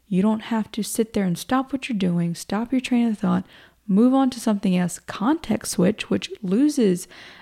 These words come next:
I think it's like twenty percent of your productivity.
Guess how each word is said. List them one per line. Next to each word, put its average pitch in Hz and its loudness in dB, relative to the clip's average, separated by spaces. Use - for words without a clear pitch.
I - -20
think 220 2
it's 226 2
like - -6
twenty 277 2
percent 226 0
of 214 6
your 180 4
productivity. 196 0